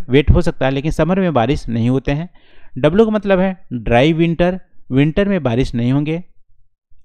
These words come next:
और स्मॉल ए का मतलब, स्मॉल ए का मतलब है देखो बारह मंथ यानी पूरे साल में बारह मंथ होते हैं, तो किसी एक मंथ, वार्मेस्ट जो मंथ होंगे उसकी टेम्परेचर बाईस डिग्री से ज़्यादा सेंटीग्रेड की होगी,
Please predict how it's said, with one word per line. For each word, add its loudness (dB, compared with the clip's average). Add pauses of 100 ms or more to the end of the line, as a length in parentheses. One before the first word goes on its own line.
और 0
स्मॉल 0
ए 2
का -2
मतलब, -6
स्मॉल -2
ए -2
का 0
मतलब -2
है -2 (440)
देखो 0
बारह 4
मंथ 0 (100)
यानी 2
पूरे 0
साल 0
में 0
बारह 4
मंथ 0
होते 2
हैं, -4 (320)
तो -2
किसी -2
एक 0
मंथ, -2 (240)
वार्मेस्ट 2
जो 2
मंथ 2
होंगे 4
उसकी -4
टेम्परेचर 0
बाईस 0
डिग्री 2
से -2
ज़्यादा 0
सेंटीग्रेड -2
की -2
होगी, -2